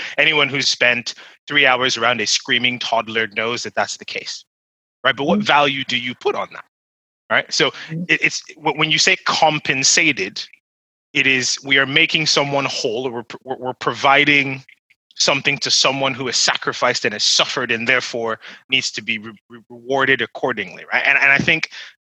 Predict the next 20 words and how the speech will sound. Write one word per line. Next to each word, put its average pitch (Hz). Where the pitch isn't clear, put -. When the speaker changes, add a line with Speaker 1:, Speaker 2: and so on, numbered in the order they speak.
Speaker 1:
that 165
reflects 143
in 156
and 135
of, 123
in, 135
in 160
that 147
conversation, 135
in 113
that 127
framing, 123
it 120
reflects -
the 123
imbalance 120
that -
we're 113
talking 160
about 262